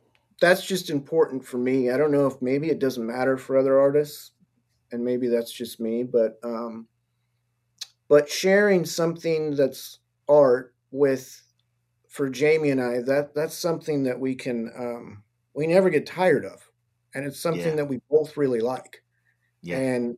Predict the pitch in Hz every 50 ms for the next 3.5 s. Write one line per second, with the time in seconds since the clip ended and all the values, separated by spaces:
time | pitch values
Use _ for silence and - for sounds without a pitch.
0 | _ _ 143 139 131 - - - 156 151 147 143 - 151 147 139 131 120 123 127
1 | 120 120 131 127 120 113 135 139 143 143 143 - - 117 113 - - 151 147 147
2 | 147 143 143 147 131 123 117 117 - - 131 131 139 139 143 147 143 - 151 151
3 | - - 165 151 151 165 175 175 170